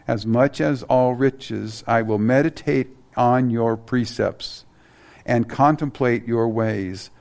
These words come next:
I will delight myself in your statutes. I will not forget your word." What powerful words for us to do. And that's exactly what David is telling Solomon here.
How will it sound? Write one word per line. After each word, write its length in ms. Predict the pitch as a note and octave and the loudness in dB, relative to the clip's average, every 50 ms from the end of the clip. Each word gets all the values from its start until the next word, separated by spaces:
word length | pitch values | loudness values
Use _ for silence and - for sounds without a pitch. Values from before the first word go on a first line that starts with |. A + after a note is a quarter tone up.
| _ - - _ _ | _ -20 -20 _ _
I 140 | - B2+ B2+ | 0 2 2
will 160 | B2+ B2 B2 | 2 2 0
delight 420 | A2+ G#2 A#2+ A2+ A#2 C3 D#3 F3 - | 0 0 0 4 6 6 6 4 2
myself 640 | D3+ C#3+ C3 A#2+ - - C3 A#2+ A#2+ B2 B2 - - | 0 -2 -2 -2 -2 0 0 2 2 0 -2 -4 -4
in 180 | A#2+ A#2 A2 | -2 0 0
your 180 | G#2+ G#2+ G#2 G2+ | 2 0 0 -2
statutes. 840 | - - - C3+ C3+ C3+ C3+ - - - G#2 G#2 F#2 - - - - - - _ _ _ _ _ _ - | -4 -2 2 2 4 2 2 0 -6 -8 -8 -8 -10 -12 -16 -20 -20 -20 -20 _ _ _ _ _ _ 2
I 220 | A#2 B2 A#2+ A#2 | 2 4 4 2
will 240 | A2 A2 A2 G#2 G#2 | 2 0 0 0 0
not 440 | G2+ G2+ A2 A#2 A#2 A2 G#2+ - - | 0 2 2 2 2 2 0 -2 -6
forget 560 | - A#2 A2 G2+ F#2 G#2+ G2 G2 F#2+ - - | -8 -6 -6 -4 0 0 0 0 0 -2 -6
your 320 | G#2 G2+ F#2+ G2 G2 F#2+ F#2+ | -4 -4 -2 -2 -2 -2 -4
word." 600 | F#2+ G2 G2+ G2 G2 G2 F#2+ E2+ D#2+ D2+ D#2 - - - - - - - - - - | -4 -4 -4 -2 -2 -2 -4 -4 -4 -6 -8 -10 -16 -20 -20 -20 -20 -20 -20 -14 -2
What 280 | - F3 G#3+ A3 - - | 2 2 2 2 0 -6
powerful 800 | - - - D#3+ D#3 E3+ F3+ F3+ E3 - - D#3 C3+ B2 A#2 A2 | -8 -2 2 2 4 4 4 2 0 -2 -2 0 0 0 0 0
words 460 | A2+ B2+ C3+ C#3 B2 A2+ A2 G#2+ - | 2 2 4 4 2 2 0 -2 -6
for 220 | - - A#2+ A#2 | -8 -2 2 2
us 240 | A#2 A#2+ A2+ - - | 4 2 2 -2 -6
to 100 | B2+ A2+ | -6 -6
do. 260 | G#2+ A#2 B2+ B2 B2 | -4 -2 0 0 2
And 80 | B2+ A2 | 2 2
that's 220 | B2 C3 B2+ - | 2 2 0 -2
exactly 540 | A#2+ A2 G#2+ C3+ C3+ C#3+ D3+ D3+ - C#3+ C3 | -4 -6 -2 0 2 2 2 0 0 -2 -2
what 200 | B2 B2 A2 A2 | 0 -2 0 2
David 300 | B2+ B2 B2+ B2+ B2+ A#2+ | 2 4 4 4 2 0
is 80 | A2 A2+ | -2 -2
telling 320 | - - B2 A2+ G#2+ G2+ | -2 -2 0 0 0 0
Solomon 380 | - B2 B2+ C3 A#2+ A2 G#2+ G#2 | 0 0 2 2 2 0 0 0
here. 240 | G#2+ G2+ G2+ G2 | -2 -2 -2 -4